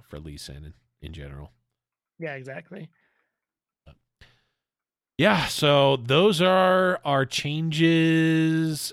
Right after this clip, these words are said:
Speaker 1: Um, overall good. We got the cosmetics, which are cool. Um, the only other thing, uh, which is actually low-key,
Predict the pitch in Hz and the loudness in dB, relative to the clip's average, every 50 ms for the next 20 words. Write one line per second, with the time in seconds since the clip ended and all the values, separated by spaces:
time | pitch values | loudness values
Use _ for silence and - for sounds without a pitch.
0 | - 127 117 117 117 113 113 113 113 113 113 113 110 117 - - 127 131 127 135 | -6 -4 -4 -2 -2 -2 -2 -2 -2 -4 -4 -4 -6 -8 -6 -4 -4 -4 -2 0
1 | 135 131 131 127 127 127 123 127 127 120 120 117 117 117 - - - - 123 120 | 0 0 0 0 0 0 0 0 0 -2 -2 -2 -4 -4 -4 -6 -6 -4 -4 -4
2 | 117 113 117 117 117 120 120 113 - - 117 - - 113 104 - - - 127 123 | -4 -4 -4 -4 -2 -2 -4 -4 -6 -8 -8 -6 -8 -8 -10 -10 -10 -6 -4 -2
3 | 123 123 120 120 120 120 120 117 117 117 113 110 - _ _ _ _ _ _ _ | 0 0 0 0 0 0 0 0 0 -2 -4 -6 -10 _ _ _ _ _ _ _
4 | _ _ _ _ _ - 110 107 107 104 104 104 104 101 101 113 117 120 123 147 | _ _ _ _ _ -4 -2 0 0 2 2 2 0 0 -2 -4 -6 -6 -6 -4
5 | - 127 131 151 165 185 196 - 123 131 131 143 147 139 - - 160 151 151 151 | -2 -2 0 0 0 -2 -4 -4 -2 -2 0 0 0 0 -2 -2 -2 -2 -2 -2
6 | 156 160 156 _ _ - 120 117 117 113 110 107 110 104 110 123 120 - 127 117 | -4 -6 -8 _ _ -6 -4 -2 0 0 0 0 0 -2 -2 -2 -2 -2 -2 -2
7 | 127 120 131 127 - - 160 143 131 123 117 113 110 - _ _ _ _ _ _ | 0 -2 -2 -2 -2 -2 -2 -2 -2 -2 -4 -4 -6 -10 _ _ _ _ _ _
8 | _ _ _ _ _ _ - 131 113 113 120 120 139 131 - - - 123 123 123 | _ _ _ _ _ _ -12 -8 -6 -4 -2 -2 -4 -4 -8 -12 -10 -8 -6 -6
9 | 131 139 139 143 156 160 | -6 -4 -4 -4 -6 -8